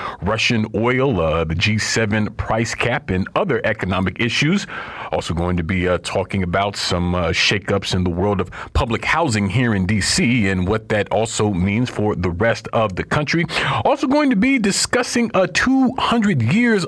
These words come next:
of the Monroe Doctrine against a backdrop of a resurgent progressive left in Latin America and the Caribbean.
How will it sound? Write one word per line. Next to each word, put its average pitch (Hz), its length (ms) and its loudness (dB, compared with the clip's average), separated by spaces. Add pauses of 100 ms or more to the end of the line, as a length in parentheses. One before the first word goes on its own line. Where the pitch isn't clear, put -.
of 170 260 2
the 156 80 2
Monroe 190 760 2
Doctrine 98 460 0
against 101 360 -2
a 95 100 2 (320)
backdrop 117 640 0
of 95 140 0
a 95 100 2
resurgent 113 840 0
progressive 95 640 0
left 107 300 0
in 92 100 0
Latin 104 240 0
America 113 360 2
and 107 120 2
the 104 60 0
Caribbean. 127 580 0